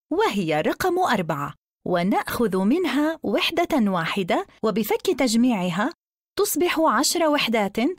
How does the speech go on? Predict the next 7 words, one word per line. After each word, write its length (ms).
نضيفها 760
على 200
الصفر 580
لتصبح 720
عشرة، 540
وننفذ 720
الطرح 540